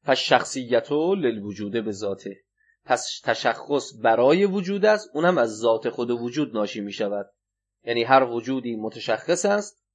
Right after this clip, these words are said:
و هر متشخصی وجوده. این که وجود ملاک تشخص است و بلکه بگید وجود همان تشخص است، این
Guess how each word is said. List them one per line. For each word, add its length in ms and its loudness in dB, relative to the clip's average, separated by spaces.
و 100 0
هر 140 4
متشخصی 720 -6
وجوده. 540 -8
این 240 2
که 160 0
وجود 680 2
ملاک 420 4
تشخص 640 -4
است 320 -2
و 60 0
بلکه 420 6
بگید 320 0
وجود 440 0
همان 340 -2
تشخص 560 -2
است، 400 2
این 280 -4